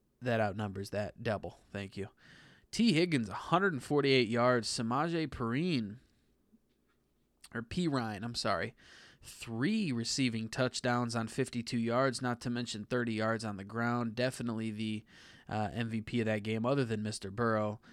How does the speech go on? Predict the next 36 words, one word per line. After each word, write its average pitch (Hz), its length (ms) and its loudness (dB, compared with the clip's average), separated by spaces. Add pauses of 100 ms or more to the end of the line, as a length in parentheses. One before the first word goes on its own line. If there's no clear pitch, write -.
(280)
And 110 160 -4
then 107 180 -2
you 107 120 -2
look 113 240 0
at 110 200 0
the 107 340 -4
Steelers' 127 680 0
offense. 110 580 -2
Kenny 151 340 -2
Pickett 170 380 0
actually 117 360 2
went 120 220 -2
his 123 160 -2
first 139 360 -4
week 156 240 0
without 110 240 -2
throwing 120 300 0
an 120 80 0
interception, 127 580 -2
and 117 140 -2
Najee 139 300 0
Harris 156 320 0
had 120 120 2
one 113 160 0
of 117 80 0
his 117 140 0
best 113 400 0
weeks 127 400 -4
of 110 160 -8
this 120 160 -2
season, 147 420 -2
ninety 120 280 0
yards, 131 380 2
two 127 200 -4
T 131 180 -4
Ds. 170 400 -6